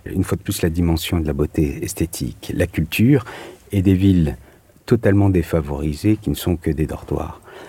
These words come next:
Donc, ça passe une fois de plus par, euh, par la construction,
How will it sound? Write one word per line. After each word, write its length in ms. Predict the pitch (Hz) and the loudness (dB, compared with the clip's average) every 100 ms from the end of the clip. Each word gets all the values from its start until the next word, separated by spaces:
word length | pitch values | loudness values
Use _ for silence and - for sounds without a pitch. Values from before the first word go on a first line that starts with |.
| - 92 | -20 -2
Donc, 400 | 98 98 - - - | 2 2 -2 -20 -18
ça 220 | - 85 | -10 -6
passe 320 | - 98 - | -4 -6 -4
une 140 | - 95 | -4 -2
fois 200 | - 87 | -2 -2
de 40 | - | -2
plus 500 | 101 135 - - - - - - _ - | -2 -2 -4 -10 -14 -20 -20 -20 _ -6
par, 360 | 95 104 104 | -2 -2 -2
euh, 320 | 87 78 73 76 80 - - | -2 -2 -2 -4 -8 -16 -14
par 120 | 95 | -8
la 80 | 101 | -6
construction, 580 | - 90 - - - | -6 -8 -8 -10 -8